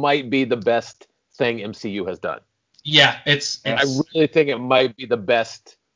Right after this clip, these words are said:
Speaker 1: thing they've accomplished so far, and they've
Speaker 2: Mm-hmm.
Speaker 1: accomplished quite a
Speaker 2: Yes, they, they, they were able to do a, a, like, a, a ten-year-long story arc and
Speaker 1: Right.
Speaker 2: nail it,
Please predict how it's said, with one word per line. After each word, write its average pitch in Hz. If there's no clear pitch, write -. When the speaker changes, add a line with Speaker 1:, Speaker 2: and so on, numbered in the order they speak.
Speaker 1:
thing 117
they've 104
accomplished 92
so 82
far, -
and 127
they've 151
Speaker 2:
Mm-hmm. 127
Speaker 1:
accomplished 127
quite 113
a 90
Speaker 2:
Yes, 135
they, 143
they, 147
they 143
were 147
able 180
to -
do 143
a, 117
a, 110
like, 110
a, 101
a 120
ten-year-long 127
story 135
arc 165
and 123
Speaker 1:
Right. 117
Speaker 2:
nail 120
it, -